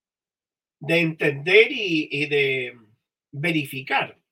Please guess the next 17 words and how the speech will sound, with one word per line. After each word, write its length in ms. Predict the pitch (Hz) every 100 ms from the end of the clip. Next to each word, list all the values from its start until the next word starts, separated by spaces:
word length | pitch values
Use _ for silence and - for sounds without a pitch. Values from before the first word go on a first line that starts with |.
| _ _ _ _ _ _ _ _ _ _ _ _ _ _ _ _ _ _ _ _ _ _ _ _ -
Y 100 | 220
digo 340 | 370 349 254
esto 480 | 196 - 220 247 - _ - - - - -
<clears throat> 340 | - 156 160
porque 240 | 196 190 202
nosotros 640 | 196 - 220 403 339 - - - - _ _ _ _ _ _ -
<clears throat> 420 | - 247 165 139
nos 200 | 170 202
vamos 280 | 208 208 220
a 40 |
ir 260 | 202 220 - _ _ _ _ _ _ _ _ _ _ _ _ _ _ _ _ _ -
a 140 | -
un 160 | 196 214
análisis 560 | 185 208 302 233 - 185
de 60 |
la 60 | 156
historia. 560 | 135 - 123 113 -